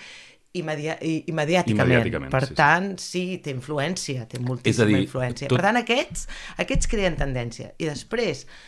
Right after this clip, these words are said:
Speaker 1: els més porucs, que som aquests que, que vetllem per, per, per les nostres, eh, famílies que hi treballen,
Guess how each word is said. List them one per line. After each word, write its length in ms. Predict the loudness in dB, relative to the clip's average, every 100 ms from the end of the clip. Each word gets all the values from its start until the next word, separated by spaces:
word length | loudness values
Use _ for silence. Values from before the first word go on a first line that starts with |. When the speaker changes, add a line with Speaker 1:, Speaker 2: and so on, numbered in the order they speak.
| -12
Speaker 1:
els 140 | -8 -4
més 140 | -4
porucs, 520 | 0 2 2 0 -8 -8
que 120 | -8
som 220 | -4 -4
aquests 320 | -2 -4 -8 -10
que, 320 | -8 -8 -8
que 100 | -6
vetllem 360 | -4 0 0 2
per, 220 | -4 -4
per, 220 | -8 -8
per 160 | -8 -6
les 180 | -6 -4
nostres, 640 | -6 -4 -4 -4 -6 -8
eh, 140 | -10
famílies 640 | -6 -4 -2 -2 -2 -4 -4
que 120 | -4
hi 120 | -2
treballen, 600 | -2 4 4 4 0